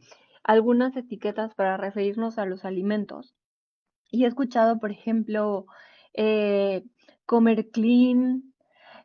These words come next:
eh, alimento chatarra, que ese es muy común,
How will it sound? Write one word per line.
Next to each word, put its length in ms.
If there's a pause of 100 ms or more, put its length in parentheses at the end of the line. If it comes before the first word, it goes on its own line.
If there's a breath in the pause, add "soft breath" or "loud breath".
(120)
eh, 720 (380)
alimento 540
chatarra, 840
que 100
ese 140
es 60
muy 160
común, 560